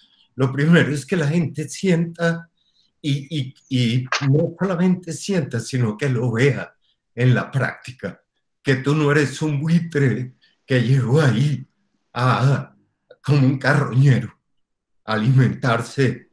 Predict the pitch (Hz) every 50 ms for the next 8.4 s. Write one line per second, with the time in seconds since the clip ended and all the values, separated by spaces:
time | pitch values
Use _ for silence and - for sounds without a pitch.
0 | _ _ _ _ _ - 107 117 117 - - - - 131 117 113 110 98 98 123
1 | 127 110 - - _ _ _ _ _ _ _ _ _ - _ _ _ - - 151
2 | 151 143 143 - 185 156 - - - 185 175 135 127 131 - 120 107 - - -
3 | - 165 120 117 123 135 107 90 90 123 139 - - - 123 - - - _ _
4 | _ _ _ _ _ _ _ _ _ - 151 151 156 147 127 147 156 180 170 147
5 | 127 123 - 180 175 165 - 165 160 160 160 170 160 147 - - 175 127 101 120
6 | 139 143 131 127 135 135 120 104 - - _ _ _ _ _ _ _ _ _ _
7 | _ _ _ _ _ _ _ - 120 120 123 135 120 107 104 - - - 131 143
8 | 151 135 123 127 127 - - -